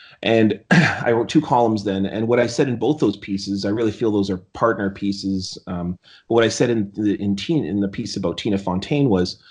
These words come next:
the country failed Tina Fontaine. A hundred and fifty years led to that moment. And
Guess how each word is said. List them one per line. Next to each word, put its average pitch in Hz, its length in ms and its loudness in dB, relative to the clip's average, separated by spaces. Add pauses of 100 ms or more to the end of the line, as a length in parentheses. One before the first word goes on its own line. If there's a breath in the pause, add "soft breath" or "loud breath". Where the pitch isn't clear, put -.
(240 loud breath)
the 113 100 2
country 165 600 4
failed 95 500 0
Tina 92 260 -2
Fontaine. 90 560 -8 (380 loud breath)
A - 60 -8
hundred 165 240 6
and 160 100 2
fifty 143 300 -2
years 131 500 0
led 104 280 -2
to 107 120 -4
that 92 240 -4
moment. 90 480 -4 (480 soft breath)
And 139 560 0